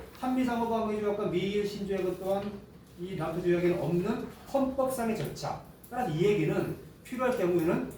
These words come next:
지원하지 않는다라는 의미도 포함되어 있는 것이기 때문에, 어, 동맹의 강도를 놓고 분석한다라면은 조로 조약, 나토 조약, 그다음에 한미 미일 이런 순서로 정리가 될 수 있는 것이 아닐까라고 생각을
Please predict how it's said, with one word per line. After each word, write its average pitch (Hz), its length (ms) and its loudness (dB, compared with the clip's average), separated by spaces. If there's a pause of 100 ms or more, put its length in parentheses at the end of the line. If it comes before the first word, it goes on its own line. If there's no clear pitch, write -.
(140)
지원하지 185 360 0
않는다라는 208 600 0
의미도 135 240 -6
포함되어 160 480 -4 (220)
있는 151 320 -2
것이기 - 300 -6
때문에, 131 600 -6 (300)
어, 143 220 -2
동맹의 190 420 0
강도를 175 520 2
놓고 135 220 -4
분석한다라면은 139 920 -4 (180)
조로 151 380 -2
조약, 156 520 0 (200)
나토 - 360 -6
조약, 143 240 -4
그다음에 135 540 -4 (140)
한미 196 220 -2
미일 127 340 -4 (360)
이런 151 200 -4
순서로 147 580 -6 (240)
정리가 165 340 -2
될 156 100 0
수 - 120 -4
있는 139 180 -4
것이 139 120 -6
아닐까라고 147 1120 -6
생각을 139 360 -8